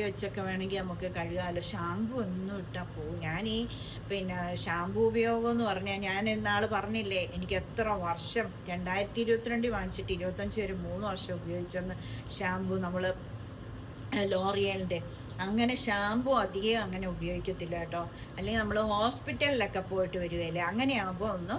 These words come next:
കുളിക്കുമ്പോ ഷാമ്പു തേച്ച് കുളിക്കും, അങ്ങനെയൊക്കെ ഉള്ളു. അല്ലാതെ ഷാമ്പു അധികം എടുത്തില്ല.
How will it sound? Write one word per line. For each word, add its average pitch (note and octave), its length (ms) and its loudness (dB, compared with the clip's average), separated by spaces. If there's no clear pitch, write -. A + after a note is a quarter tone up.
കുളിക്കുമ്പോ F3+ 420 -2
ഷാമ്പു F3 380 -2
തേച്ച് E3 240 -2
കുളിക്കും, E3+ 280 -4
അങ്ങനെയൊക്കെ G3 460 0
ഉള്ളു. D#3+ 280 -2
അല്ലാതെ F#3+ 320 0
ഷാമ്പു F#3+ 500 -2
അധികം F3 260 -2
എടുത്തില്ല. D#3+ 360 -4